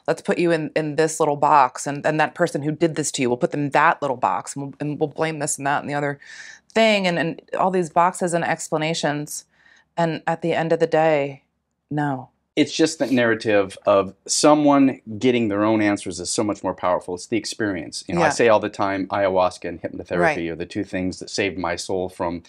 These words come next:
Speaker 2: the narrative I was given. You get one lifetime, then there's some sort of a judgment, and you're either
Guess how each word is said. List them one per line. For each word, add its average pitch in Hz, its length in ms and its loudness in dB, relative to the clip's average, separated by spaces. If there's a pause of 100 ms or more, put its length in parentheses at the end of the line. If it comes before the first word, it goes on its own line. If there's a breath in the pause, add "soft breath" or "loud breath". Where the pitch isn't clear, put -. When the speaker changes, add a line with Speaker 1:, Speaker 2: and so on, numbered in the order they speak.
(260 loud breath)
Speaker 2:
the 113 80 -2
narrative 110 480 2
I 104 160 6
was 87 160 -10
given. 82 320 -10
You 87 60 -10
get 90 160 -2
one 98 260 -2
lifetime, 87 580 -4
then 85 140 -6
there's 82 180 -8
some 92 120 -10
sort 85 180 -6
of 80 80 -10
a 82 60 -8
judgment, 87 640 -4
and 82 100 -12
you're 85 100 -6
either 87 320 -4